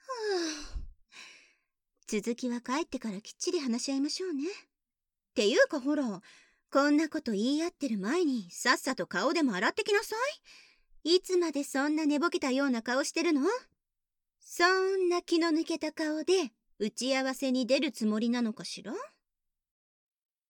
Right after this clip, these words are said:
ひどいって、私は別にひどくないわよ。ひどいのは、今のあなたの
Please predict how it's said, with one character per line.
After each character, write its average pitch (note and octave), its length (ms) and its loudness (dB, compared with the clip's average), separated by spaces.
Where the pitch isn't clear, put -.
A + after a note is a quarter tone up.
ひ G3+ 360 -4
ど F#4 80 0
い F#4+ 200 2
っ - 40 -20
て、 G3+ 220 -2
私 D4+ 420 0
は E4+ 80 0
別 D4+ 220 -4
に C#4+ 120 2
ひ D4+ 100 -2
ど C4 100 -2
く G#3 100 -10
な A3 160 -2
い G3+ 60 -4
わ F3 80 -12
よ。 F#3+ 160 -10
ひ D4 220 0
ど D#4 140 4
い D4 100 2
の G#3+ 140 -2
は、 G3 40 -10
今 D4+ 380 2
の A3 260 -2
あ G#3 180 0
な C#4 220 -2
た A#3+ 260 -6
の F3 200 -8